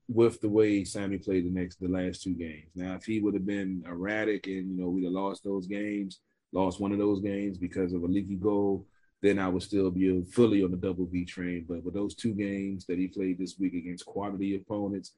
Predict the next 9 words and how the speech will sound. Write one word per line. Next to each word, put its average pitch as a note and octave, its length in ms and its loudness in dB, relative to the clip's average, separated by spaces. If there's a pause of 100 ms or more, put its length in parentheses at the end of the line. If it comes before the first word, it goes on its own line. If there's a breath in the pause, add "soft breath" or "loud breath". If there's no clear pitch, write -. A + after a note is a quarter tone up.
(380)
in F2 140 -2
a D#2+ 40 -6
pressure - 400 -2
situation, F#2+ 640 -2
knowing G2 240 -2
we F#2+ 80 0
needed F#2 280 -2
to F#2 100 0
win, G2+ 400 -2